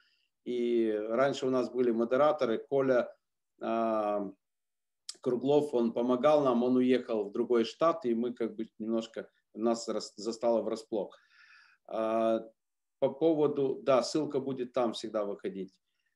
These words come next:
А, дальше сейчас ещё пару вопросов. Здесь я прочитаю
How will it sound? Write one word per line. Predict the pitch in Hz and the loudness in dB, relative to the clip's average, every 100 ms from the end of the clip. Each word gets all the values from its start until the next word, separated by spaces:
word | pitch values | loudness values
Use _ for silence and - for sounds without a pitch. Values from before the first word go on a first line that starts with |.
| _ _ _ _ | _ _ _ _
А, | 104 104 101 | -12 -10 -10
дальше | 95 104 131 127 - 127 117 | -4 2 2 2 -2 0 0
сейчас | 113 117 - 120 - - | -2 -8 -2 -2 -2 -8
ещё | 107 - 117 | -10 -4 -4
пару | - 113 113 107 | -2 -2 -2 -4
вопросов. | 104 - 151 127 101 | -6 -6 -6 -6 -10
Здесь | 104 104 | -10 -8
я | 107 | -10
прочитаю | - 110 - - 120 110 98 | -8 -12 -12 -2 0 2 -2